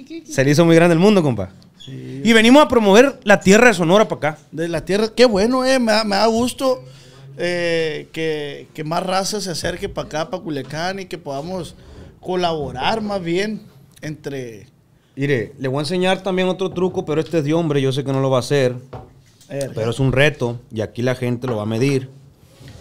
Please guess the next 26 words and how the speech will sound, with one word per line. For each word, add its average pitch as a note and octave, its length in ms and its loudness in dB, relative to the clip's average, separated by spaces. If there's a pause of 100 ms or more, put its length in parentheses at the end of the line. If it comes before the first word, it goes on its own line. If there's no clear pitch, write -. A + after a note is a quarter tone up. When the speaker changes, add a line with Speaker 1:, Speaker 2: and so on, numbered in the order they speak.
(300)
Speaker 2:
Yo A2 140 -4
quiero C#3+ 140 4
retar C3+ 300 2
al C3+ 80 -4
compa C#3 320 -4
Oz, B2+ 360 -2
con A#2+ 240 -8
esas F3 200 -2
dos F#3 120 -4
cositas F3+ 380 -6
chiquitas, C3+ 640 -6
voy A#2+ 120 -2
a - 20 -2
hacer C3+ 160 -4
que C#3+ 80 -8
te A2+ 100 -8
acuerdes B2 300 -2
de A2 100 0
mí A#2 140 -2
toda A2 580 -2
la F2+ 220 -4
vida, D#2+ 460 -12 (140)
compa. - 540 -20 (560)
Speaker 1:
¿Así C3 200 -16
está F3 160 -12
bien? F#3+ 280 -8